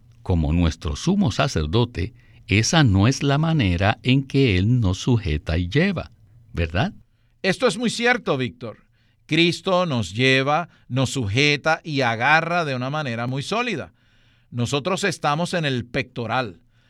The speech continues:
Speaker 2: Somos las piedras en el corazón de Cristo. Pero estamos sujetados y atados a Él con este efod.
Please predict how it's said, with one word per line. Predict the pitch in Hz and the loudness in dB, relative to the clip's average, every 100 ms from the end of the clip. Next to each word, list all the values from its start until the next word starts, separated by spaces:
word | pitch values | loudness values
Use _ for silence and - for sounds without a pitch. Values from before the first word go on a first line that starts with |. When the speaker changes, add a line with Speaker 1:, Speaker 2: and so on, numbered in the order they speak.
| _ | _
Speaker 2:
Somos | - - 160 170 160 | -10 -4 -2 -2 -2
las | 123 107 - | -4 -4 -8
piedras | - 160 185 247 214 131 104 - | -12 -4 2 4 4 0 -4 -6
en | 123 | -6
el | 117 | -6
corazón | 113 113 107 135 131 | -6 -6 -4 -4 -2
de | 117 | -4
Cristo. | 117 104 - - _ _ _ _ _ | -4 -8 -12 -20 _ _ _ _ _
Pero | - 226 240 240 247 254 | 0 4 6 6 4 4
estamos | - 135 - 131 123 131 127 | 0 -4 -2 -4 -2 -2 -4
sujetados | 156 180 180 170 160 170 | -2 -2 2 2 2 -2
y | 180 | -4
atados | 156 139 127 139 - - | -2 0 0 -2 -6 -2
a | 165 | 0
Él | 151 143 165 | 0 -2 -6
con | - 123 | -6 -4
este | 113 104 - 135 135 | -4 -6 -8 -10 -8
efod. | 131 208 | -8 -8